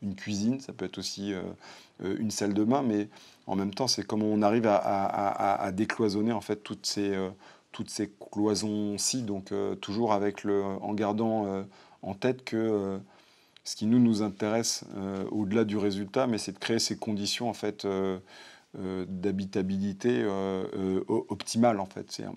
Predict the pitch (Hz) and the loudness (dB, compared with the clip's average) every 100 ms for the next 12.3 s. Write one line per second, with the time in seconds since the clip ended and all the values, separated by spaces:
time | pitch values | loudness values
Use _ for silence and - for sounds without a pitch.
0 | - 98 104 - 107 101 104 104 107 107 | -8 0 0 2 0 -2 2 2 4 4
1 | 104 107 107 104 113 - 98 101 101 101 | 4 4 4 2 0 0 -2 0 2 0
2 | 113 104 95 107 - 101 - 110 98 104 | 0 0 0 -4 -4 -6 -4 -4 -4 -6
3 | 98 95 - 113 110 - - - - 101 | -4 -2 0 0 -2 -6 -18 -20 -10 -6
4 | 95 104 95 107 - 135 117 104 - - | 0 0 0 -2 0 0 0 -2 -8 -20
5 | - - 98 95 101 101 - 101 - 107 | -20 -8 -4 -2 -2 -2 -2 -4 -2 -2
6 | 98 95 110 110 98 95 - 117 117 - | -2 -6 -6 -4 -2 -4 0 -2 -2 -4
7 | - 95 98 101 98 98 98 113 104 98 | -2 -2 0 2 2 2 0 -2 -2 -4
8 | 95 95 92 104 92 98 110 110 104 95 | -6 -10 -12 -10 -8 -4 -2 -4 -8 -10
9 | - 107 98 - _ _ _ _ _ _ | -8 -6 -8 -12 _ _ _ _ _ _
10 | _ - 113 - 104 101 110 - 117 - | _ -4 -2 0 0 2 2 0 -2 -2
11 | 113 104 104 - 127 107 104 98 - 104 | -2 0 0 0 0 0 -2 -4 -6 -4
12 | 107 110 | -2 -2